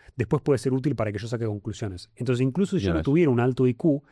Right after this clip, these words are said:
Speaker 1: saber mucho, ser muy académico desde ese punto de vista,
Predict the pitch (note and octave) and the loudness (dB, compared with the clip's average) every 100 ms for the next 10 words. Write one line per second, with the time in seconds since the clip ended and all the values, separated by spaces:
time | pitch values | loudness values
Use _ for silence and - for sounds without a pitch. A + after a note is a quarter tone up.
0 | - - - C3+ A#2 E3+ F#3 D3 F#3 D#3+ | -20 -20 -4 0 4 4 2 2 2 0
1 | - A2 C3+ C3+ D#3+ E3+ A2+ A#2+ C#3 D#3 | -4 -6 -2 2 4 2 2 0 2 0
2 | B2 G#2+ F#2+ G2 A#2+ B2+ B2+ B2 C3 - | 0 -4 -6 -4 -4 -2 -2 0 -2 -2
3 | A#2 | -6